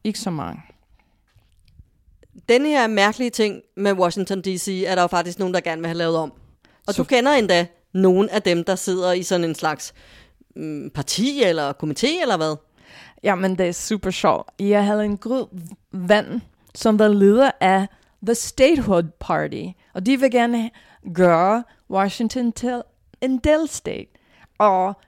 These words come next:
Speaker 1: en delstat, som hedder New Columbia.
Speaker 2: Mm.
Speaker 1: Og det viser sig, at, øh, Washingtonians, dem som bor i Washington, de har stemt for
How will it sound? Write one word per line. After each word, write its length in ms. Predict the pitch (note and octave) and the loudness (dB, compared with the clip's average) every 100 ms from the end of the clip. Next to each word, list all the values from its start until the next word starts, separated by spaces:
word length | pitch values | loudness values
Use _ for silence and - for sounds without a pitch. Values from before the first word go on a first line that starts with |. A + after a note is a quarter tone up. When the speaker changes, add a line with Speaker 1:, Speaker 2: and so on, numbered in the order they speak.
| - | -2
Speaker 1:
en 100 | A3+ | 0
delstat, 720 | G3 G#3 A3 - - A3+ - | 2 2 0 -4 -4 -4 -4
som 160 | B3+ | -4
hedder 320 | A3+ G#3 G3 B3+ | 0 0 -2 -2
New 260 | A#3 A#3 | 0 -2
Columbia. 680 | A#3 D4 E4+ A4 F#4 G3 F#3+ - _ - | -2 -4 -4 -4 -4 -4 -6 -12 _ -20
Speaker 2:
Mm. 120 | C#3 - _ _ - | -20 -20 _ _ 4
Speaker 1:
Og 420 | C4 C4 B3 - - _ _ _ _ _ _ _ _ A3 | 6 6 2 -2 -8 _ _ _ _ _ _ _ _ 0
det 160 | C#4 C4 | 0 0
viser 340 | D#4+ F4+ - | -2 -2 -4
sig, 400 | E4 C4+ C#3+ C3 | -6 -2 -2 0
at, 300 | - G#3+ - C4+ | 0 -2 -6 -8
øh, 640 | - G#3 E3+ C#3 C3+ A#2+ - | -4 -4 -4 -6 -8 -10 -4
Washingtonians, 1300 | A3 A3+ A3 A3 G#3 - A#3+ D4+ F4 G#3+ - G3 G3 G3 | 2 2 2 0 2 2 2 2 0 -2 -4 -10 -6 -4
dem 180 | G#3 | -4
som 200 | G#3+ G#3+ | -2 -4
bor 280 | F3+ F3 G3 | -2 -2 0
i 140 | C4+ A#3+ | -2 -2
Washington, 580 | G3 G3+ A3 A3 A3+ | -2 -4 -6 -6 -4
de 120 | B3+ C#4 | -4 -4
har 120 | C#4+ | -6
stemt 540 | - - D4 D#4 - | -10 -6 -4 -4 -6
for 420 | - - B3 A3+ | -10 -2 0 0